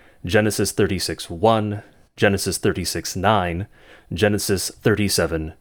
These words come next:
two. Now, these are major divisions in Scripture. The attentive reader may have noticed I actually listed eleven,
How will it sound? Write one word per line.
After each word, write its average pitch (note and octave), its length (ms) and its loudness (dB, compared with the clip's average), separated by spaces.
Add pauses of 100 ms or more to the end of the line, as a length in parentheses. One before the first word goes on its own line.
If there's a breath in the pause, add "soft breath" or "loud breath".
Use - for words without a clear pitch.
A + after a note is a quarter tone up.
(160)
two. C#2+ 320 -2 (1000 soft breath)
Now, F2 360 0 (680 soft breath)
these A2+ 160 2
are A2+ 80 4
major C3 360 4
divisions F#2+ 500 0
in F2+ 80 -2
Scripture. F#2 420 -2
The A#2 160 0
attentive D#3 400 2
reader B2+ 220 4
may G2 140 2
have F#2 120 -2
noticed G#2 320 2
I G#2 80 2
actually A2+ 400 0
listed F#2+ 320 -2
eleven, F2+ 580 0